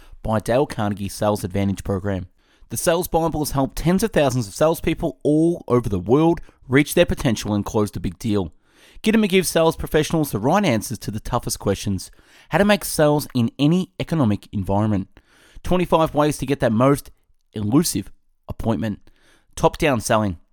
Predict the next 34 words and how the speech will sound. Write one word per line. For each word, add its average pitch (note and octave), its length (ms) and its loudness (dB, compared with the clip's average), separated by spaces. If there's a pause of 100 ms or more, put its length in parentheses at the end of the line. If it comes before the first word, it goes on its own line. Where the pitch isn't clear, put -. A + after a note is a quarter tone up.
(320)
How D#3+ 120 -2
to G3 80 4
fill F3+ 240 2
the C#3 80 -2
sales C#3+ 300 2
pipeline D3+ 520 0
with A#2 200 -4
prospects F3+ 580 -4
ready A2 160 -2
to G#2 100 -4
buy. G2 340 -4 (460)
How F3+ 100 4
to G3+ 60 4
use F#3+ 220 0
the F3 80 -2
right E3 240 2
questions D#3+ 440 0
to C#3 80 -2
make B2 200 0
more C3 200 0
sales F3+ 440 -2 (220)
in F#3 140 -2
half C#3 260 0
the G#2+ 80 -8
time. A2+ 400 -4 (460)
This A#3 120 0
book G#3+ 300 -2
is - 160 -4 (640)
everything D3+ 520 -4 (300)
its - 200 -8
title B2 400 2 (120)
claims A#2 340 -4
to - 80 -8
be. G2 280 -4